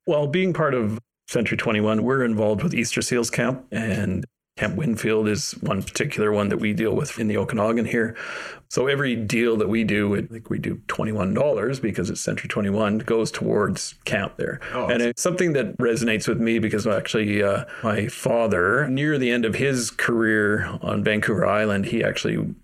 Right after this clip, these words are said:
Speaker 1: started his own prep school, actually. There was a feeder school into private schools and English as a second language. Long story there. But anyways, he was managing Easter Seal Camp Shawnigan and lived right there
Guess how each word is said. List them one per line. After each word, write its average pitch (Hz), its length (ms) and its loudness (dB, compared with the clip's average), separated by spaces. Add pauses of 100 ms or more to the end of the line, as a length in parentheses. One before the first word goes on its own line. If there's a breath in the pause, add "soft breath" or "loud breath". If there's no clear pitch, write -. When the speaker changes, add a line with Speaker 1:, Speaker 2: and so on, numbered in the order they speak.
(220)
Speaker 1:
started 98 520 0
his - 180 -2
own 110 480 2 (100)
prep - 240 -2
school, 98 400 0
actually. - 500 -4 (360 loud breath)
There - 60 -2
was - 120 -4
a - 60 0
feeder 131 340 0
school 110 400 0
into 104 840 -2 (260)
private 98 340 0
schools 98 500 0
and 98 180 0
English - 440 -2
as 104 100 -4
a 101 60 -2
second 101 340 -2
language. 95 600 -2
Long 107 240 0
story 107 320 2
there. 101 220 2
But 107 140 2
anyways, 101 340 0
he 131 160 0
was 117 180 2
managing 107 800 0 (800 loud breath)
Easter 113 220 -2
Seal 101 220 0
Camp 92 240 -2
Shawnigan - 600 -2 (140)
and 143 140 -2
lived 147 400 0
right 98 240 0 (120)
there - 460 0